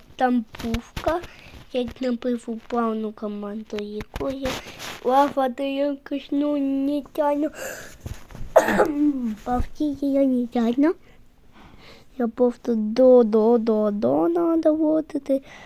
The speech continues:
А тут хін-, хінний ламав, хінний. Ну, він давай блив. Давай. <laughs>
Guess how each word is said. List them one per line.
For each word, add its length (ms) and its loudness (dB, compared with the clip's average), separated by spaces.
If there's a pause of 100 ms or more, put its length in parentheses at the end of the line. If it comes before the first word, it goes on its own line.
(280)
А 120 0
тут 280 -2
хін-, 500 4 (360)
хінний 720 4
ламав, 480 2 (340)
хінний. 760 2 (1120)
Ну, 240 2
він 180 2
давай 360 0 (640)
блив. 640 4 (760)
Давай. 460 -2 (280)
<laughs> 1600 0